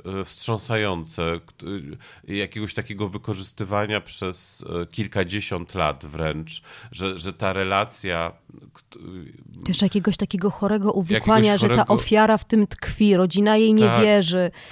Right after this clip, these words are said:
Speaker 2: nikt jej nie wierzy.
Speaker 1: Tutaj nawet jest taka, taka, ta, e, nie, nie, już nie pamiętam, czy t-, czy to jest pierwsza rozmowa właśnie chłopaka, który się tak uwikłał, e, jeśli chodzi o system, e, jeśli chodzi po prostu o pieniądze, to znaczy, że,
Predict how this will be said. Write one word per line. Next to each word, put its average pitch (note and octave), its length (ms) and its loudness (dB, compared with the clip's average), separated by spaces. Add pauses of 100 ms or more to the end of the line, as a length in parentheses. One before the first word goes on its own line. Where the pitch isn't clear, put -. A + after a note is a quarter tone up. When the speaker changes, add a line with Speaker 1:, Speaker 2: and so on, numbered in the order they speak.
(240)
Speaker 2:
nikt B3+ 340 6
jej F#3+ 220 2
nie F#3+ 160 0
wierzy. D#3 400 -2
Speaker 1:
Tutaj B2+ 260 2
nawet B2+ 280 2
jest B2 160 -2
taka, B2+ 500 2 (140)
taka, A2+ 400 -2
ta, A#2 140 -8
e, A2+ 60 -6 (540)
nie, A#2 220 -2
nie, A#2+ 220 -2 (160)
już A2+ 200 -8
nie A#2 80 -4
pamiętam, A2+ 580 -4
czy - 140 -14
t-, - 220 -20
czy - 120 -16
to G2+ 100 -6
jest - 120 -8
pierwsza A#2+ 280 -2
rozmowa G2 500 -2
właśnie G2+ 240 -6
chłopaka, A#2 480 -6
który G#2+ 280 -10
się G2+ 220 -6
tak - 260 -8
uwikłał, G2+ 640 -2 (420)
e, G#2 40 -2 (380)
jeśli G#2 340 -8
chodzi A2 280 -4
o G#2 380 -2 (380)
system, G#2+ 800 -2
e, G#2 180 0
jeśli A2+ 240 -4
chodzi A#2 140 -4
po A2+ 100 -12
prostu A#2 240 -8
o A2 60 -2
pieniądze, F2+ 560 -2
to F2 120 -8
znaczy, E2+ 300 -8
że, E2+ 240 -4